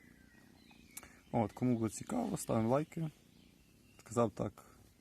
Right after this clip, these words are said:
на інтонації, ні. Ставимо лайкоси, що, що ти лайки? Про-, просто лайки. Лайкоси ставимо. От. Підписуємось на канал. До зустрічі! Ага.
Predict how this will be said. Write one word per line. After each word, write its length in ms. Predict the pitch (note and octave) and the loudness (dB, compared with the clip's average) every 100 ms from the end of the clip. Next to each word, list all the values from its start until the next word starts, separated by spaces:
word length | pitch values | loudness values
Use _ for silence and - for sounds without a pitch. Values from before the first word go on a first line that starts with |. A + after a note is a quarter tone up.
| - - - - - - - | -20 -20 -20 -20 -20 -18 0
на 80 | A2+ | 0
інтонації, 680 | G#2 A#2 A2 G2 - A2 | 2 2 4 2 -2 -6
ні. 220 | G#2+ A2 G#2+ | -4 -4 0
Ставимо 300 | - C#3 B2+ | 4 6 6
лайкоси, 560 | C3 - D3 A2 - | 2 2 2 2 0
що, 180 | - - | -10 -12
що 180 | - A#2+ | -8 -8
ти 140 | - | -4
лайки? 340 | A2 C3 - - - - | -4 -6 -10 -16 -18 -10
Про-, 120 | B2 - | -10 2
просто 360 | B2 A2 - | 4 4 0
лайки. 380 | G#2+ A#2+ - - - | -2 -4 -10 -14 -2
Лайкоси 500 | B2 C3 D#3+ B2+ - | 0 0 2 0 0
ставимо. 420 | - - - D3 - - - - - - - - - | -8 -8 -6 -10 -12 -20 -20 -20 -20 -20 -20 -20 -8
От. 460 | A2 A2+ - - - - - - - - - - - - | -4 -4 -6 -16 -20 -20 -20 -20 -20 -20 -20 -20 -20 -6
Підписуємось 640 | A#2+ - C3+ A#2+ A2+ G#2+ | -6 2 2 2 0 2
на 100 | G#2+ | -2
канал. 440 | G2+ A2+ C#3 F3 D#3+ - - - - - - - - - - - - - - - - | -2 0 2 0 -4 -12 -20 -20 -20 -20 -20 -20 -20 -20 -12 -12 -12 -20 -20 -20 -6
До 120 | B2 | -2
зустрічі! 440 | A2+ B2+ - - - - - - - | -2 -2 -10 -14 -14 -16 -18 -20 0
Ага. 240 | A#2 A#2 | 4 4